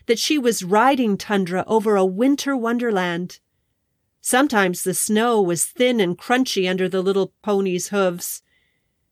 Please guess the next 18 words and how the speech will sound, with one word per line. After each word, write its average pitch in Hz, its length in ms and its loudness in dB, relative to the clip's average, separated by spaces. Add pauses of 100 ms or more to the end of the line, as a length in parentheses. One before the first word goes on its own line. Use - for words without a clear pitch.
and 202 140 0
sometimes 277 880 -2 (480)
it - 160 -8
was 185 160 -8
soft 196 800 -6
and 170 220 -4
deep. 202 400 -6 (920)
And 285 140 2
sometimes 302 560 0
they 311 180 2
didn't 226 320 -2
ride 196 460 -2 (280)
through 302 420 4
the 202 120 -2
snow 190 380 -2
at 180 100 -2
all, 208 420 2 (640)
but 175 200 -4